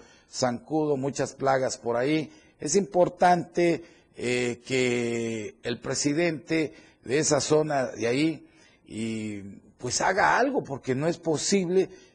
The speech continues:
que los habitantes de esa ranchería, eh, se estén estén, estén denunciando. Esto lo dice la señora Angélica N. Nada más Angélica N no vamos a decir para que no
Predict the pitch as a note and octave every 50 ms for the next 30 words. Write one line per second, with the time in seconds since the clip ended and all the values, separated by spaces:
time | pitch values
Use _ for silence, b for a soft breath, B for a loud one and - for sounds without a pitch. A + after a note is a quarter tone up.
0 | B _ - C3 C3+ C3 B2+ B2 A#2+ B2+ C#3 C3+ C#3+ B2+ A2+ B2+ A2+ - D#3+ D#3+
1 | E3 D#3 D#3+ D3 A2+ A#2+ D3+ D3+ - D3+ C#3+ B2+ B2 - - - G2+ G2+ G#2+ B2
2 | B2+ C#3 D3+ E3 E3 - - C3 A#2+ C3 C3+ C#3 C#3+ C3+ B B B B B B
3 | B B _ - - - C3 A2+ - - - D3 C#3+ C#3+ C#3 C#3 B2 - b b
4 | b b b b - - A2 G#2 - - - C#3 C#3+ C#3 C#3 C3+ B2+ B2 A#2+ A#2
5 | A2 G#2+ G#2 G#2 G2 F2+ - - _ - A2 - D3+ D3+ D3+ C#3+ D3 D3 D3+ D3+
6 | D3 - F#3 F3 F3 F#3 F3 F3 E3 - - - D#3+ C#3+ - D#3 C#3+ C3 C3 C#3+
7 | D#3 C#3 - - D#3 D3+ A#2+ B B B B B B - G2 C3 D#3 E3 D#3+ -
8 | D3 B2 C3 C#3+ D3 D3+ D3 D3 - - - C3 C#3 B2+ D3 D#3 D#3+ D3+ - D3+
9 | C3+ - - D3+ D3+ B2+ A2 G2 G2+ - E3 E3 D#3+ D#3+ D#3+ D#3 - - - C#3
10 | C3+ B2+ D3+ D3 - C#3+ C#3 D3 D#3+ E3 D#3 D3 C#3+ C#3+ D3 D3+ C#3+ C3+ C3 B2+
11 | C3 C3+ - E3 F3 D#3+ - - C#3 B2 A2 - A#2 A2+ B2+ C#3+ C#3 C#3 B2